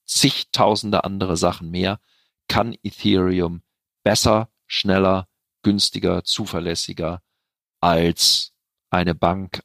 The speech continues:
als eine Börse et cetera abbilden und umsetzen. Ähm, da gäbe es sicherlich, wenn das alles genutzt werden würde, schon wieder ein, ein Problem mit den Geschwindigkeiten.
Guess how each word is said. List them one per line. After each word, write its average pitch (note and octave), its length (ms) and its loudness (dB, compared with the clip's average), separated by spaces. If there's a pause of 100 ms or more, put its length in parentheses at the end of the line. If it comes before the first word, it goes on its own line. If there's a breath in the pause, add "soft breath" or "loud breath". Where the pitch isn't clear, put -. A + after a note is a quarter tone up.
als - 580 -2
eine E2+ 200 -4
Börse E2 460 0
et - 100 -16
cetera F2 600 -4 (180)
abbilden G#2+ 920 2
und - 440 -12
umsetzen. B2+ 720 2 (840)
Ähm, F2+ 560 -2
da F2+ 120 -2
gäbe F#2+ 420 2
es - 320 0
sicherlich, A2+ 580 0
wenn G2 340 -8
das - 280 -8
alles F#2 300 0
genutzt G2 440 -10
werden G2+ 380 0
würde, F#2+ 320 4
schon F#2 300 -2
wieder F2+ 400 2
ein, F2 320 -2 (540 soft breath)
ein D#2+ 200 -4
Problem G#2+ 800 -4
mit G2 160 0
den F2 200 2
Geschwindigkeiten. A2+ 1040 -2